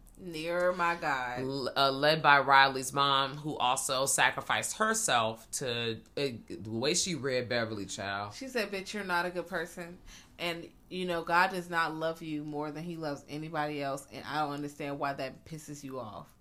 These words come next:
Speaker 2: Mm.
Speaker 1: You're not special, bitch." <laughs> Pretty much. You,
Speaker 2: Eat
Speaker 1: you
Speaker 2: shit,
Speaker 1: are normal.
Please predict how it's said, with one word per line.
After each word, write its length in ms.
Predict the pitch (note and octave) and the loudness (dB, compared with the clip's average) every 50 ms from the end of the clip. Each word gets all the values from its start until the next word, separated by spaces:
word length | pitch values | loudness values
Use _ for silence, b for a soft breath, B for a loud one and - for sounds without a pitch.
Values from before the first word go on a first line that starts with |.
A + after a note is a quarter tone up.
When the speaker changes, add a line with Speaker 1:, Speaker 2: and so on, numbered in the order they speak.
| b b b - | b b b -8
Speaker 2:
Mm. 300 | C3 C3+ B2 A2+ G#2 F#2 - - | -6 -4 -4 -4 -6 -8 -12 -14
Speaker 1:
You're 220 | - D#3 E3+ F3 E3+ | -8 -4 -4 -2 -2
not 280 | D#3+ D#3+ D#3 D3+ - - | -2 -2 -4 -4 -4 -8
special, 540 | - - - - D#3 D3 D3 - - C3+ | -10 -10 -8 -6 -6 -6 -6 -8 -10 -12
bitch." 460 | C3+ - C#3+ C3+ - - - - - A3 - - | -10 -8 -8 -10 -8 -8 -10 -10 -10 -10 -14 -20
<laughs> 100 | - - | -8 -4
Pretty 220 | - A#3+ G3 F#3+ | -2 -2 -2 -2
much. 380 | F3+ F3 F3+ F3+ F3 - - - | -2 0 0 0 -2 -4 -6 -8
You, 200 | G#3+ F#3 F#3+ G3+ B B B B | -6 -6 -8 -10 B B B B
Speaker 2:
Eat 240 | - F#3+ F3+ D#3+ F#3+ | 0 0 2 2 2
Speaker 1:
you 100 | G3+ G#3+ | 2 6
Speaker 2:
shit, 80 | G#3+ A3 | 8 10
Speaker 1:
are 220 | G#3 G3 G3 G3 F#3+ | 10 10 10 8 4
normal. 120 | F#3 F#3+ | 2 2